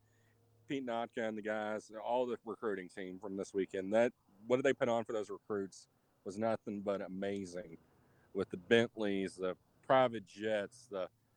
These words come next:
uh, dinner, Churchill Downs, all that good stuff. We cannot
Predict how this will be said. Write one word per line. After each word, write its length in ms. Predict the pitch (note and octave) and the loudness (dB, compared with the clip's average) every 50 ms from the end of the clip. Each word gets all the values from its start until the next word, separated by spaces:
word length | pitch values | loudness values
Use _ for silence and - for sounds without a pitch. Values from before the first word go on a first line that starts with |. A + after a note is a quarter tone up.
| _ _ _ _ _ _ - F#2 | _ _ _ _ _ _ -14 -10
uh, 300 | F#2+ F#2+ F#2 F2+ F2 E2+ D#2+ E2+ | -8 -6 -6 -6 -8 -12 -14 -12
dinner, 540 | - A#2 B2 C3 C3 B2+ A#2 G#2+ G2+ F#2+ F2+ - _ _ _ | -6 -4 -2 -2 -2 -2 -2 -4 -4 -6 -10 -14 _ _ _
Churchill 440 | - - C#3 C#3+ C#3 - C#3+ A#2+ G#2 | -8 -6 -4 -4 -4 -4 -6 -6 -4
Downs, 640 | A2 A2+ A2+ A#2 A#2 A2+ G#2+ G2+ F#2+ F#2 - - _ _ - | -4 -4 -4 -2 -2 -2 -2 -2 -4 -6 -8 -14 _ _ -8
all 360 | C3+ D3 D3+ D3+ D#3 D3+ C3+ | -4 0 0 2 2 0 0
that 180 | A#2 G2+ F2 - | -2 -4 -6 -6
good 160 | G2 F#2 - | -12 -12 -12
stuff. 400 | - - - F2+ D#2 D2+ E2+ - _ _ _ _ _ _ _ _ _ _ _ _ _ - | -14 -16 -16 -16 -14 -14 -18 -20 _ _ _ _ _ _ _ _ _ _ _ _ _ -20
We 60 | G3+ - - C#3+ | -20 -10 -6 -4
cannot 380 | C3+ C3+ C3 B2+ B2+ B2 A#2+ | -2 0 0 0 0 0 -2